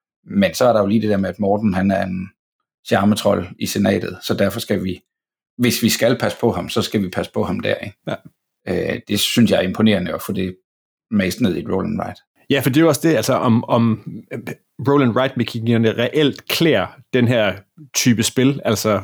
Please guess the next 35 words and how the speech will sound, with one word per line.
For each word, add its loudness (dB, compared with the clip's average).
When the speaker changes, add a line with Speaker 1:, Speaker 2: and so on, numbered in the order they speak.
Speaker 2:
øh, 0
det 4
er 6
jo, 4
altså, -6
det -4
er 4
jo 6
ikke -4
rigtig, 2
det -14
er -20
jo 0
ikke 2
rigtig 2
set 2
før 2
på -2
den -2
her 0
konto, -2
så -2
det 0
er 4
også 0
det, 4
man, 2
man -2
kunne -4
godt 0
sige, 2
det -2
kunne 2
også, 0
man, -8